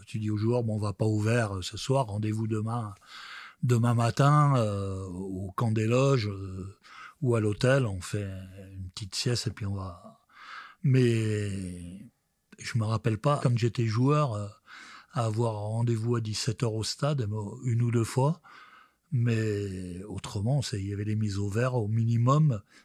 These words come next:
L'après-midi, euh, le midi, on était ensemble, et puis l'après-midi, on faisait la sieste et on allait tous au stade ensemble.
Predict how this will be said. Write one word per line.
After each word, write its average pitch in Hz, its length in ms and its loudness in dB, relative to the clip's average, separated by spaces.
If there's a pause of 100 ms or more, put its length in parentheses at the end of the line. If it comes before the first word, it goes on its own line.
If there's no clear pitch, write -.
(100)
L'après-midi, 117 640 0
euh, 123 120 -4
le 135 240 2
midi, 131 360 4
on 117 100 2
était 107 220 0
ensemble, 113 480 -2
et 95 40 -10
puis - 140 -8
l'après-midi, 110 560 0
on 113 80 0
faisait 98 260 -4
la 98 120 -6
sieste - 280 -2
et 107 60 -2
on 98 120 -4
allait 98 200 -4
tous 107 260 -6
au 113 60 -8
stade 107 320 -6
ensemble. 120 400 -8